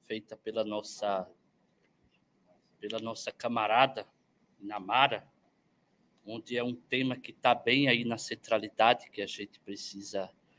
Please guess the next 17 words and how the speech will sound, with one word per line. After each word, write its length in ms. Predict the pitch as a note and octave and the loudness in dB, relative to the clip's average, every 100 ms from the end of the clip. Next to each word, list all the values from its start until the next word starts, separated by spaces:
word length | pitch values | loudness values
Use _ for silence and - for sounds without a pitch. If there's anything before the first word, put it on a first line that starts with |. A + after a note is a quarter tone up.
| _ _ _ _ | _ _ _ _
tá 100 | A#2 | 0
discutindo 720 | A2 A2+ - A#2 - G#2+ G#2+ | 2 -4 -6 -8 -10 -10 -10
diariamente. 880 | - A2 G#2 G#2 A2+ A#2+ - - _ | 0 2 2 0 -2 -4 -10 -18 _
Então, 200 | _ A2+ | _ -2
vamos 420 | A#2+ B2+ C3+ C3 D3 | 0 0 0 4 8
abrir 360 | C3 B2 A#2 | 6 4 4
agora 640 | A2+ - G2 A#2+ B2 F#2+ - _ _ _ _ _ _ _ _ _ | 4 4 4 6 6 2 -4 _ _ _ _ _ _ _ _ _
para 720 | A2+ A2 A#2+ B2+ B2+ B2+ B2 - _ - _ - | 6 8 8 10 10 8 6 -2 _ -20 _ -20
o, 580 | B2 B2+ B2 A2+ G#2 - - - - _ _ _ _ _ | -14 -10 -8 -8 -12 -16 -20 -20 -20 _ _ _ _ _
as 220 | - - | -4 -4
perguntas 800 | - C3 G#2+ A#2 B2+ C3+ C3 A#2+ | 2 2 2 -2 -2 2 0 4
aqui 680 | B2 - - A#2 A#2+ C3 C3+ _ _ - - _ _ | 2 0 -10 -6 -2 -4 -6 _ _ -20 -20 _ _
das 180 | A#2 - | -4 -2
pessoas 420 | C3+ - C3 - | -2 2 0 2
presentes. 800 | - D3+ D3 A#2 A2+ - - - | 6 6 6 2 2 -2 -14 -16
E 60 | - | -20
também, 840 | - D#3 C#3 D3 E3+ E3 B2+ G2+ | 6 6 10 10 10 10 6 2